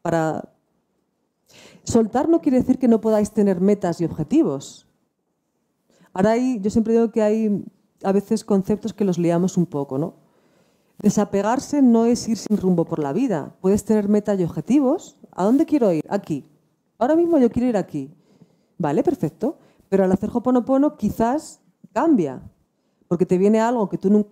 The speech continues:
que tú ni esperabas, entonces lo correcto y perfecto es dar un giro en el camino. O sea, es como, me voy a abrir, al campo de infinitas posibilidades.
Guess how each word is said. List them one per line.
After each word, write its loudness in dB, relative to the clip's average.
que 0
tú -2
ni 6
esperabas, -2
entonces -2
lo 2
correcto -2
y -6
perfecto -2
es 0
dar 2
un 2
giro -2
en 2
el 0
camino. -2
O -12
sea, 2
es 0
como, 0
me 2
voy 0
a 2
abrir, -2
al 0
campo -2
de 2
infinitas -2
posibilidades. -4